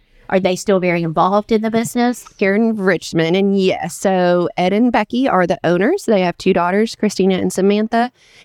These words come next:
Speaker 2: And Christina is our general manager who kind of runs things day to day. But the whole family is definitely very involved. Um, it's not uncommon to see them in here on a Wednesday night for a Wine Down Wednesday, or enjoying their Sunday afternoon, or to see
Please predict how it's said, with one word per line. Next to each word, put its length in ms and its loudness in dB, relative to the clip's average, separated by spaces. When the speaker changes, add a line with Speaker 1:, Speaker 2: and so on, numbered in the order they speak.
Speaker 2:
And 380 0
Christina 400 0
is 320 0
our 280 0
general 280 0
manager 480 0
who 120 0
kind 200 0
of 100 -4
runs 240 0
things 320 0
day 180 0
to 100 0
day. 340 0
But 120 0
the 80 -2
whole 160 -2
family 360 2
is 120 0
definitely 400 -2
very 240 2
involved. 640 0
Um, 320 0
it's 240 -2
not 200 0
uncommon 500 0
to 500 -2
see 240 0
them 160 2
in 140 2
here 220 2
on 200 0
a 80 2
Wednesday 340 0
night 240 2
for 120 -2
a 60 2
Wine 200 2
Down 220 0
Wednesday, 580 0
or 100 0
enjoying 300 2
their 120 0
Sunday 260 0
afternoon, 640 0
or 120 2
to 120 -2
see 280 0